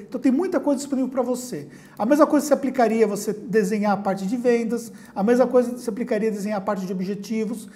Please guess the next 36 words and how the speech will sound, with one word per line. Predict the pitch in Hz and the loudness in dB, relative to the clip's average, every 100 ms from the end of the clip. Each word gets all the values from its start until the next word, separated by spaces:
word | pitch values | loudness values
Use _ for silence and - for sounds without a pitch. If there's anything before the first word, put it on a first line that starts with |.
| - - 233 | -20 -6 0
e | |
aquilo | 240 240 269 | 0 2 0
que | 277 | 0
são | - | -2
os | 254 | -2
fatores | 254 254 262 233 | -2 0 0 0
essenciais | 247 285 247 - 226 220 220 - - - - | -4 -4 -6 -2 0 2 -2 -10 -18 -20 2
para | 208 220 | 4 6
o | |
sucesso | 220 214 - 196 202 202 | 4 -2 0 2 2 0
do | 196 208 | -4 -4
seu | - 208 214 - - - - - - - | 2 4 4 0 -14 -18 -20 -20 -20 -4
planejamento | 208 214 202 190 202 202 - - - | 0 0 2 2 0 -2 -8 -14 -14
de | 180 196 | -8 -4
dois | 175 262 240 | 2 4 4
mil | 196 220 254 | 2 0 0
e | |
dezoito. | 233 240 180 139 120 - - - - - - _ - - | 0 0 -2 -6 -8 -16 -20 -20 -20 -20 -20 _ -10 2
Aí | 220 | 4
eu | 285 | 6
criei | 285 262 | 8 8
aqui | 247 247 | 8 4
uma | 233 196 165 - - - | 2 2 0 -8 -12 2
aba | 220 226 170 160 | 6 6 4 0
nova | 175 208 240 247 180 160 | 0 4 4 4 2 -2
pra | - 196 | -4 -6
plano | 196 233 262 294 | -2 6 6 6
de | 220 | 0
ação, | 214 - 226 240 349 - - - | -2 -2 0 0 0 -8 -16 -6
onde | 220 | -2
eu | 226 | 0
vou | 240 | 4
colocar | 233 220 202 | 4 4 0
aqui | 190 208 | -2 0
as | 196 202 | 2 2
ações | 202 - 240 277 320 - | -2 0 2 2 0 -8